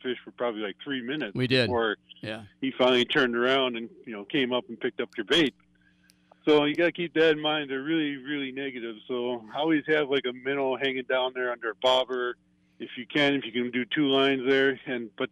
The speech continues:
Speaker 1: you know, that live scope, you know, the big advantage with that live scope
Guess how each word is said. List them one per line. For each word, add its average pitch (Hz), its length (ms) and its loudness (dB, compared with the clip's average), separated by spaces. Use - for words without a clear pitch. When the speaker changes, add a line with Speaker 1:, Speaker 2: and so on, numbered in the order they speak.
Speaker 1:
you 160 60 -2
know, 147 100 2
that 147 200 6
live 156 300 2
scope, 147 260 0
you 139 60 -10
know, 131 80 -8
the 127 180 -12
big 143 160 -2
advantage 143 340 -2
with 131 100 -2
that 131 140 0
live 135 260 0
scope 131 280 -2